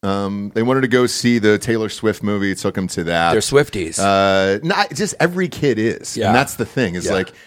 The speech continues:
Speaker 1: she's the biggest thing on the planet, whether or not we want to admit it or not.
Speaker 2: <laughs>
Speaker 1: And, uh, we were all there. We all paid the fucking twenty dollars. It was packed. People were dancing the whole time.
Speaker 2: Yeah.
Speaker 1: And I'm watching this last night, and I'm like, "Oh my God, we're watching somebody at the zenith of their career."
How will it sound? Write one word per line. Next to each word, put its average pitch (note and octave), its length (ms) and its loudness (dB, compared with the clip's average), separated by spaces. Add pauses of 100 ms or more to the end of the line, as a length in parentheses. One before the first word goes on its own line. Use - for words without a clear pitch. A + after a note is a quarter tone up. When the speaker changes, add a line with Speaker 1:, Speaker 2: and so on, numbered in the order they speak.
(100)
Speaker 1:
she's E3 300 -2
the E3 180 -6
biggest B2+ 380 2
thing B2+ 140 0
on A#2+ 80 2
the A#2+ 80 0
planet, G#2 340 0
whether G#2 240 4
or G2+ 40 0
not G2+ 160 0
we G#2 100 2
want G#2 160 2
to G2+ 60 0
admit G2+ 260 2
it E3+ 120 2
or F3 80 4
not. A2+ 440 0
Speaker 2:
<laughs> - 40 -16 (300)
Speaker 1:
And, A2 260 0
uh, G#2+ 180 6
we G#2 80 2
were F#2+ 160 4
all D3+ 220 6
there. D3+ 420 6 (300)
We F#2 80 -4
all B2+ 120 -2
paid D#3 220 2
the - 80 2
fucking D#3+ 320 2
twenty D#3 260 2
dollars. C3+ 460 4
It A2 60 -6
was F#2 100 -8
packed. C#3+ 460 -2
People G2+ 160 0
were F#2+ 40 0
dancing A#2+ 360 -4
the A2+ 80 -4
whole A2+ 160 -2
time. G#2+ 400 -2 (120)
Speaker 2:
Yeah. F2 300 -6
Speaker 1:
And B2 140 -2
I'm B2 120 0
watching E3 520 2
this B2+ 260 2
last G#2+ 320 2
night, G#2+ 260 2
and A2 120 -2
I'm A2+ 100 -2
like, A2 240 -4
"Oh A#2+ 80 -4
my B2 140 -2
God, G2+ 360 2
we're A2 160 0
watching A#2+ 640 0
somebody A#2+ 420 0
at G2 80 -2
the G#2+ 100 0
zenith B2 560 -6
of G#2+ 180 -2
their G#2+ 200 0
career." G#2 560 -2